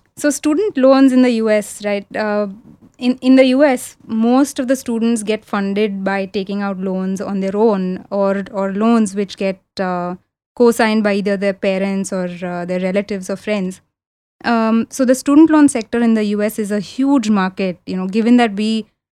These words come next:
have studied in India, for us, loans are not that important when we think about our education. But in the U S,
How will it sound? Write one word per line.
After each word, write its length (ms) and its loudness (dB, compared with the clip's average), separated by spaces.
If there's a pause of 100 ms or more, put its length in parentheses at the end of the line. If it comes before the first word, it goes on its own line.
(120)
have 160 0
studied 380 -2
in 140 0
India, 420 0 (200)
for 200 -2
us, 300 -2
loans 360 0
are 80 0
not 300 -2
that 240 -4
important 540 -6
when 120 -6
we 120 -6
think 240 -6
about 320 -6
our 120 -4
education. 640 -8
But 140 -6
in 80 -6
the 120 -4
U 180 -2
S, 260 -2